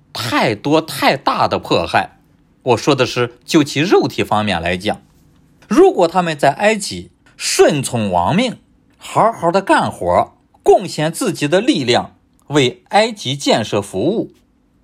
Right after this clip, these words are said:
那么他们就不会受到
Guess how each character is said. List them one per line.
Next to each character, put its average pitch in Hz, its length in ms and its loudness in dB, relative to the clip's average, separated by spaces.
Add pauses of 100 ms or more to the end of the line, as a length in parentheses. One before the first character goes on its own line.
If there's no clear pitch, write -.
(160)
那 135 160 2
么 98 280 0 (200)
他 208 300 -2
们 170 180 0
就 139 140 0
不 320 180 0 (240)
会 143 180 2
受 117 380 0
到 95 380 0